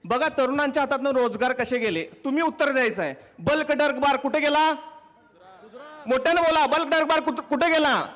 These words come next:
एक लाख एम्प्लॉयमेंट देणार होतं, ते एक लाख एम्प्लॉयमेंटमध्ये कोल्हापूरचे पाचशे गेले असते, माझ्या शिरगावचे पाच जण तर गेले असते. पंचवीस जणांना रोजीरोटीचा, अ, रोजीरोटीचा प्रश्न सुटला असता. बल्क डर्क पार्क त्याने तिकडे नेला.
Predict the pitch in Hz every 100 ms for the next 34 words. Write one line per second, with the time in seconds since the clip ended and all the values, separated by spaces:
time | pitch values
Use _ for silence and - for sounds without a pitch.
0 | - - - - 254 330 320 262 294 320
1 | 311 302 311 294 302 285 277 277 277 277
2 | 262 277 254 269 269 262 247 262 254 247
3 | 247 233 240 277 - - - 262 269 285
4 | 285 254 277 269 - 311 277 269 247 254
5 | 240 247 240 226 220 226 240 240 240 233
6 | 196 254 247 220 208 208 180 165 170 -
7 | - - 262 254 339 277 302 294 277 285
8 | 277 254 269 269 269 262 262 262 - -
9 | _ _ _ - 202 226 214 202 190 185
10 | 208 233 285 294 302 294 285 285 285 269
11 | 202 226 - 170 143 - - 185 269 269
12 | 269 254 247 240 240 233 233 220 214 208
13 | 196 196